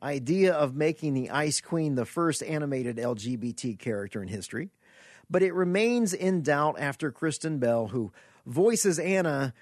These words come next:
revealed in March that the script was nearly finished. And she says, "They've just written it,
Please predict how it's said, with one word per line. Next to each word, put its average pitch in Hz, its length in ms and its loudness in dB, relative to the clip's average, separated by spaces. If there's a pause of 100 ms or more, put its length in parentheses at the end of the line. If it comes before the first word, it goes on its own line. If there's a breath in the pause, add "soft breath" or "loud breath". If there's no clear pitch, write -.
(120)
revealed 185 420 4
in 151 120 2
March 180 440 2
that 160 180 0
the 156 120 -4
script - 420 2
was 143 180 -4
nearly 180 320 2
finished. - 580 -4 (760)
And 156 180 -2
she 185 140 -2
says, 165 400 2 (320 loud breath)
"They've 170 200 2
just 247 280 2
written 220 320 2
it, 240 180 0